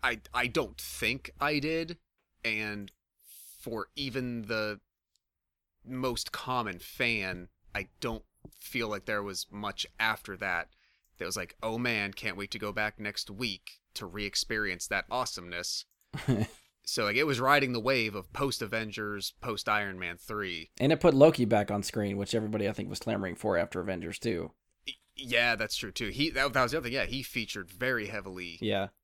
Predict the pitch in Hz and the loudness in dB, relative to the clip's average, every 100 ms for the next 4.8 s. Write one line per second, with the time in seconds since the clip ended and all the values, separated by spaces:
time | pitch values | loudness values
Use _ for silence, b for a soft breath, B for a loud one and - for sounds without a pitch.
0 | _ _ 110 104 95 90 107 92 90 87 | _ _ -6 -6 -8 -10 -10 -4 -4 -4
1 | 87 101 85 82 85 - _ _ _ _ | -6 -4 -4 -6 -12 -16 _ _ _ _
2 | _ _ _ _ 107 107 104 101 98 104 | _ _ _ _ -2 0 0 -2 -2 0
3 | 170 226 139 117 117 104 123 107 - 131 | 0 2 2 2 0 -2 -4 -4 -2 0
4 | 127 117 90 92 127 139 117 107 | 0 -2 -6 -4 -2 -2 -4 -4